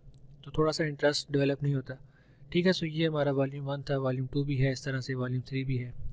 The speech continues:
volume four भी है, ये आपका चैप्टर नंबर वन शुरू हो गया,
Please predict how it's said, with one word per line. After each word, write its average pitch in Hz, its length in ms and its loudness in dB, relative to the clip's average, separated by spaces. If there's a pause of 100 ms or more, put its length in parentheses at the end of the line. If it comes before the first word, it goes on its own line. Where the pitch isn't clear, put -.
volume 127 220 -4
four 123 260 -6
भी 123 140 -8
है, 120 100 -14 (1080)
ये 135 100 0
आपका 131 180 -2
चैप्टर 135 240 -10
नंबर 135 100 -8
वन 131 160 -2
शुरू 143 260 -4
हो 143 80 -2
गया, 131 200 0